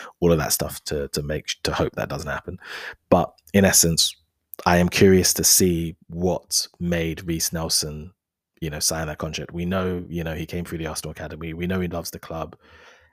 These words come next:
and we know the club would have offered him improved terms. I believe we upped our offer after A C Milan came in for him, uh, convincing him to sign four years with an option of an extra year to make it five. Given that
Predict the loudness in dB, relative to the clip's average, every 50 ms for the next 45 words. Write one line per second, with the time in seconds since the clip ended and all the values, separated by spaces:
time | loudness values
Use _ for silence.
0 | _ _ _ _ -6 -6 -6 -6 -4 -4 -2 0 0 0 -2 -4 -6 -6 -6 -4
1 | -4 -4 -4 -4 -6 -6 -6 -6 -6 -6 -6 -8 -10 -10 -10 -8 -8 -6 -6 -8
2 | -8 -8 -10 -10 -8 -8 -8 -10 -10 -8 -10 -10 -10 -12 -12 -12 -10 -8 -6 -6
3 | -6 -6 -6 -10 -14 _ -8 -6 -4 -4 -6 -6 -8 -10 -8 -8 -8 -8 -8 -8
4 | -10 -8 -8 -8 -10 -8 -8 -8 -8 -8 -10 -10 -10 -8 -6 -6 -8 -8 -8 -8
5 | -8 -8 -10 -10 -12 -12 -10 -10 -12 -12 -14 -18 _ _ _ _ _ _ _ _
6 | -4 0 2 2 2 0 -2 -4 -6 -8 -10 -14 _ _ _ _ _ _ -16 -14
7 | -12 -12 -12 -10 -8 -6 -6 -6 -6 -8 -8 -8 -10 -10 -4 -2 -2 -2 -2 -4
8 | -6 -8 -10 -12 -14 _ -20 -20 -20 -20 _ _ _ -4 2 4 4 4 4 2
9 | 0 -2 -2 -4 -6 -8 -6 -6 -6 -6 -6 -6 -8 -8 -6 -6 -6 -8 -8 -6
10 | -6 -6 -6 -6 -4 -4 -4 -4 -6 -6 -8 -10 -10 -12 -14 -16 -12 -6 -4 -2
11 | -2 0 -2 -2 -4 -6 -10 _ _ _ _ _ _ _ _ _ _ _ _ _
12 | _ _ _ _ _ _ _ _ _ _ _ _ _ 0 2 4 4 4 2 2
13 | 2 2 0 0 0 -2 -4